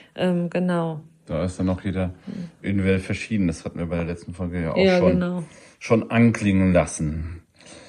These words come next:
Speaker 2: Ja, dann würde ich sagen, genau, das Thema Sucht,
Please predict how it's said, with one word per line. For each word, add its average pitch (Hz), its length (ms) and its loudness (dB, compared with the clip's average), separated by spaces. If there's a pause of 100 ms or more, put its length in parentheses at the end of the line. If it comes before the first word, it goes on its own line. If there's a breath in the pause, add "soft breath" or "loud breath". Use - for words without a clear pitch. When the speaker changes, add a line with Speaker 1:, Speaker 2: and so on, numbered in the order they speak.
(120)
Speaker 2:
Ja, 110 380 2 (240)
dann 107 220 2
würde 127 140 4
ich 113 120 2
sagen, 120 400 2
genau, 101 320 0
das 90 180 -6
Thema 101 340 0
Sucht, - 520 -8